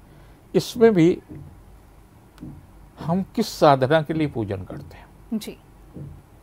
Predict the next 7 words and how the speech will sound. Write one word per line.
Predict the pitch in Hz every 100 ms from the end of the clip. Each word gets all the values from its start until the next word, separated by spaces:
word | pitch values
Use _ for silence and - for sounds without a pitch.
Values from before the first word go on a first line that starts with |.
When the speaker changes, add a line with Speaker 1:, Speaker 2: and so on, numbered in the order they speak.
| - - - - - - - - - - - - -
Speaker 1:
हमें | 170 196 190 214 - - - - - - - - - - - - - 160
अपने | 151 160
परिवार | 175 151 143 135 143
का | 139
हित | 117 127
करना | - 135 131 135 123
है, | 131